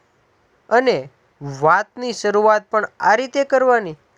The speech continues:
"ઘર શોધવામાં તકલીફ નથી પડી ને?" અરે ભાઈ, આ ક્યાં આગ્રાનો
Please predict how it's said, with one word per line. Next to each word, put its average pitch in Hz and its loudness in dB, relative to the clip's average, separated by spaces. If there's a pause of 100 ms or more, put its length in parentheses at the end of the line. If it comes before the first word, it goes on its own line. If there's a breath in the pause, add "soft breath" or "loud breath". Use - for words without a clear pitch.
(2000 soft breath)
"ઘર 170 0
શોધવામાં 226 0
તકલીફ 214 -2
નથી 190 0
પડી 269 0
ને?" 143 -6 (540)
અરે 165 2 (340)
ભાઈ, 165 0 (240)
આ 175 2
ક્યાં 254 0
આગ્રાનો 202 0